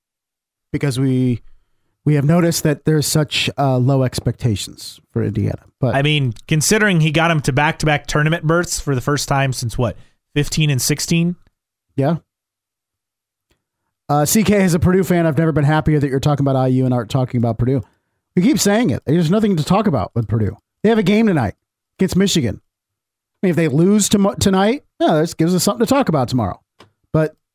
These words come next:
Speaker 1: they're not gonna lose at home to Michigan.
Speaker 2: Yeah, business as usual.
Speaker 1: Yeah,
Speaker 2: Now,
Speaker 1: it's just
Speaker 2: come March, will there be stuff to
Speaker 1: Oh, there'll
Speaker 2: talk
Speaker 1: be
Speaker 2: about?
Speaker 1: a ton to talk about
Speaker 2: Yes.
Speaker 1: with Purdue. Success or failure.
Speaker 2: Correct.
Speaker 1: But right now, we said it at the start of the season.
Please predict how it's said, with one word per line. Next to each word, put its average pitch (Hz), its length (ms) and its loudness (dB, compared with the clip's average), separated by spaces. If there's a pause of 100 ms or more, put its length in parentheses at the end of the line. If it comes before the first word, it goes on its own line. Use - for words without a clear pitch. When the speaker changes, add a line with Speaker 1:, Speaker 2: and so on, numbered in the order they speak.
(680)
Speaker 1:
they're 113 120 -2
not 143 160 -2
gonna 208 140 0
lose 208 300 2
at 160 60 2
home 175 200 2
to 170 60 0
Michigan. 165 360 -2 (200)
Speaker 2:
Yeah, 147 160 -4
business 190 580 -2
as 175 260 0
usual. 165 360 2
Speaker 1:
Yeah, 262 80 4
Speaker 2:
Now, 165 220 2
Speaker 1:
it's 156 80 2
just 170 200 -2 (200)
Speaker 2:
come 254 200 2
March, 196 560 0
will 175 180 2
there 190 140 2
be 185 160 2
stuff 202 240 0
to 330 60 4
Speaker 1:
Oh, 311 120 4
there'll 226 140 4
Speaker 2:
talk 233 80 2
Speaker 1:
be 226 60 4
Speaker 2:
about? 233 200 2
Speaker 1:
a 277 40 4
ton 349 180 2
to 254 100 2
talk 208 280 2
about 185 240 2
Speaker 2:
Yes. 160 140 -2
Speaker 1:
with 180 100 2
Purdue. 135 280 0 (220)
Success 240 460 0
or 269 140 4
failure. 247 600 2
Speaker 2:
Correct. 180 420 0
Speaker 1:
But 180 120 2
right 202 220 2
now, 226 280 4
we 196 160 2
said 220 180 2
it 233 140 2
at 233 60 -4
the 202 80 0
start 226 260 2
of 208 60 2
the 202 80 2
season. 233 440 0